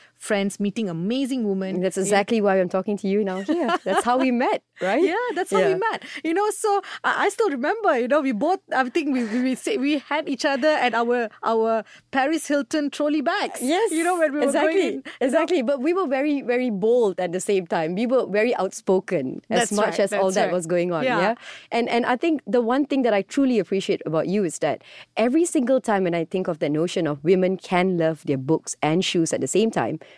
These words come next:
Speaker 2: it's only you that comes to mind.
Speaker 1: Oh.
Speaker 2: So I, I, I have to
Speaker 1: <laughs>
Speaker 2: say this to you. It's amazing to see how your
Speaker 1: Honored,
Speaker 2: journey
Speaker 1: honored.
Speaker 2: has been. Yeah. So a little bit now about the elections. This is something that is very close to your heart, you know, with this whole journey with practice. And then today you are the chairperson of the Selangor Bar Council.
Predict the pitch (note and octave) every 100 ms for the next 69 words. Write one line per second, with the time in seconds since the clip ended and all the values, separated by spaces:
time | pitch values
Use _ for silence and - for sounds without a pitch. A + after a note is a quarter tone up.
0 | _ _ _ F#3+ A3+ G#3+ G#3+ F3 E3+ F3
1 | C#3+ - C3+ - G3 E3+ C#3+ D#3 B2+ -
2 | G#3 - G#3 G3 B3+ C4+ A#3 A#3+ - G3
3 | F#3+ - F3 E3+ E3+ - F3 F3 F3+ G3+
4 | F3 A#3 A3+ D#3 D3+ G#3 G#3+ D#3+ D#3 G#3
5 | A#3+ - - A3+ B3+ F4+ - - D#4 C4
6 | - - D4+ G4 A4 D4+ D#4 B3 B3+ A#3+
7 | - A3 G#3 F#3+ G3 - F3+ E3+ - D3
8 | C3+ - G#3 C#4+ E3+ A3 G#3 G#3+ F#3 D#3+
9 | D#3 D3 G3+ C4+ G#3 G3 - E3 D#3+ D#3+
10 | - - - G3+ E3+ E3 - F3+ - G3+
11 | - G#3 D#3 F3 D#3+ D3 - - G#3 F#3+
12 | - F#3+ - D3+ D#3 D3 D#3+ F3 F3+ D#3+
13 | D#3+ - C#3+ C#3 C3+ G#3+ C#4+ - D#3 D#3
14 | C#3 D3+ D#3 D3+ C#3+ C3+ C#3 F3+ A#3 -